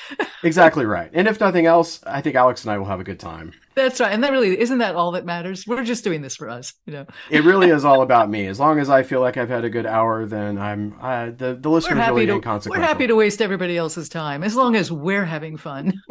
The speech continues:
Speaker 1: <laughs>
Speaker 2: Completely. So, um,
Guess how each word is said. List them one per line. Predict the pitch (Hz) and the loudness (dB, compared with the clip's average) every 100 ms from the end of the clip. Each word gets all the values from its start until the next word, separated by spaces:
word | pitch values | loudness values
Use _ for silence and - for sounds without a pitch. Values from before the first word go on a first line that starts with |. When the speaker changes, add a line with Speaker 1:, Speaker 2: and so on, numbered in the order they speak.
| - _ | -12 _
Speaker 1:
<laughs> | - - - - - - - | -12 -12 -14 -16 -16 -20 -2
Speaker 2:
Completely. | 165 165 160 147 139 110 101 92 | 4 6 4 2 -2 -4 -6 -6
So, | - 165 147 135 135 - - | 2 6 6 4 0 -10 -12
um, | - 123 123 120 123 135 | 0 2 4 4 2 -4